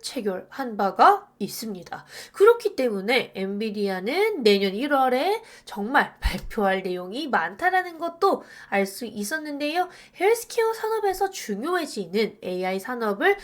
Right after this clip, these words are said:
조금 더 면밀히 엿볼 수 있는 그런 피피티가 되지 않을까 싶습니다. 아참, 같은 날에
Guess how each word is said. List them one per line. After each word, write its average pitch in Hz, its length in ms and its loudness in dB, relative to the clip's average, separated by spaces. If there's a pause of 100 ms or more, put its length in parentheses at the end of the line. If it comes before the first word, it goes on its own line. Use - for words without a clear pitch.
(200)
조금 403 440 2
더 247 240 0
면밀히 196 720 -4
엿볼 339 400 0
수 - 460 -4
있는 277 560 -2
그런 196 320 -6
피피티가 214 640 -10
되지 196 280 -4
않을까 180 520 -8
싶습니다. 202 720 -4 (340)
아참, 392 560 4 (280)
같은 440 640 0
날에 247 840 4